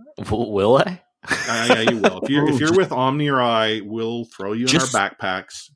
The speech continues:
Speaker 2: and
Speaker 3: just
Speaker 2: give you those
Speaker 3: play
Speaker 2: wins.
Speaker 3: hundred games and you'll get, like, nine wins, I think.
Speaker 1: <laughs> That's
Speaker 2: Um,
Speaker 1: a nine percent chance.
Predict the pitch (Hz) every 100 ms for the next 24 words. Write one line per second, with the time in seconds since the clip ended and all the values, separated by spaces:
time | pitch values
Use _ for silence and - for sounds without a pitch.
0 | _ 110 120 160 190 190 185 147 160 165
1 | 147 101 107 113 110 98 90 92 92 95
2 | 95 90 - - - 50 - - - -
3 | - - 50 - - - - 147 - 147
4 | 131 - 131 - 120 127 131 120 123 117
5 | 104 - 107 - - 143 135 190 -